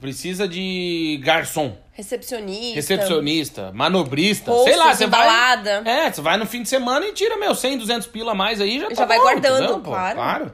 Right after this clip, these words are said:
Speaker 2: Uhum.
Speaker 1: É, e é, mas é aquela história, sabe?
Speaker 2: Vender produto, né? Vender produto de beleza.
Speaker 1: Exato.
Speaker 2: Uhum.
Speaker 1: É, o que acontece, assim, muitas vezes, é, em prol de um sonho,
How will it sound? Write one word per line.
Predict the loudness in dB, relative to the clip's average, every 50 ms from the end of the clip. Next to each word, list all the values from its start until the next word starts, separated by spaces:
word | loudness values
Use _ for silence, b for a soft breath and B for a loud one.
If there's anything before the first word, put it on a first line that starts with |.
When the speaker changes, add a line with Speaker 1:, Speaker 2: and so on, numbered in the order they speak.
| -14 -14
Speaker 2:
Uhum. | -14 -12 -12 -12 -12 -12 -14 -12 -8
Speaker 1:
É, | -6 -2 0 2 2 2 2 0 2
e | 2 4
é, | 4 4
mas | 2 2 0 2 2
é | 2
aquela | 2 2 2 0 0
história, | 0 -2 -4 -2 0 0 0 0
sabe? | -2 -2 0 2 2 4
Speaker 2:
Vender | 4 2 2
produto, | 2 2 0 0 0 -2 -4 -6 -6 -8 -8 -4
né? | -2 -2 -2 -2
Vender | -2 -4 -4 -4 -6 -6
produto | -10 -12 -10 -10 -10
de | -10 -8 -8
beleza. | -6 -6 -4 -4 -4 -4 -4 -6 -8 -6 -6 -6 -6 -4 -4
Speaker 1:
Exato. | -4 -4 -4 -4 -2 -2 -2 -2 -2 -6 -10 -14
Speaker 2:
Uhum. | -12 -10 -10 -10 -10 -10 -8
Speaker 1:
É, | -6 -2 -2 0 0 0
o | -2 -2
que | -2 -2
acontece, | -2 -2 -4 -2 -2 -2 -2 -2
assim, | -6 -6 -4 -4
muitas | -4 -4 -4 -4 -4 -2
vezes, | 0 0 0 0 0 -4 -8 -8 -6
é, | -4 -2 -2 -2 -2 -4 -6 -6 -6
em | -8 -8
prol | -6 -2 0 0 0 0
de | -2 -4
um | -6 -6 -6
sonho, | -8 -8 -8 -6 -6 -4 -4 -4 -6 -6